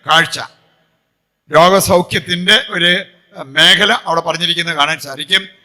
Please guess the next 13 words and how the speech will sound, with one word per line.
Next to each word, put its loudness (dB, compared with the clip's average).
വിമോചനത്തിൻ്റെ 2
ഒരു -2
മേഖല 2
അവിടെ -4
എടുത്തു -4
പറഞ്ഞിരിക്കുന്നത് -10
നമുക്ക് -12
കാണാൻ 0
പറ്റും. -20
പറയുന്നുണ്ട്, 4
ഈ -2
രണ്ട് 2
കാര്യങ്ങൾ 4